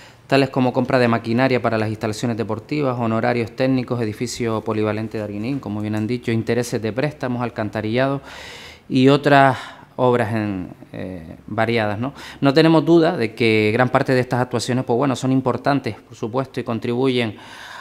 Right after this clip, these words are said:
a mejorar el bienestar de los vecinos y por ello, pues, no vamos a votar, no vamos a votar en contra, siendo el sentido de nuestro voto, pues,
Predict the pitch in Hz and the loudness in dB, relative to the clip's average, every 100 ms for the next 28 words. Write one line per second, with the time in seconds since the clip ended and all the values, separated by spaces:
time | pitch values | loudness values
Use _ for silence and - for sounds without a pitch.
0 | - 131 120 107 117 123 131 120 113 113 | -2 2 2 2 4 4 6 4 4 2
1 | 104 - 117 120 113 110 - 127 117 107 | 2 0 0 0 0 -2 -2 0 0 0
2 | 113 117 127 113 110 120 120 120 123 113 | 0 0 0 -2 -4 -2 -2 -2 -2 -2
3 | 113 117 110 104 - - - - 127 135 | 0 0 0 -4 -14 -18 -20 -2 4 4
4 | 131 135 131 135 131 123 143 147 156 - | 4 2 2 2 0 2 0 2 -2 0
5 | 135 131 127 127 117 131 123 123 - 123 | 2 2 0 -2 2 2 2 0 0 2
6 | 123 127 131 120 120 113 | 2 2 0 2 2 0